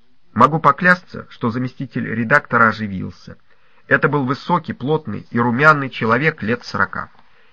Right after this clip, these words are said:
Его манеры отличались той степенью заурядной безупречности,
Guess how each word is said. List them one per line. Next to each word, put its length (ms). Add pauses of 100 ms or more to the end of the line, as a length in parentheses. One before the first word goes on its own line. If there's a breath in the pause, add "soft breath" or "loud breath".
Его 200
манеры 400
отличались 520
той 260
степенью 640
заурядной 560
безупречности, 960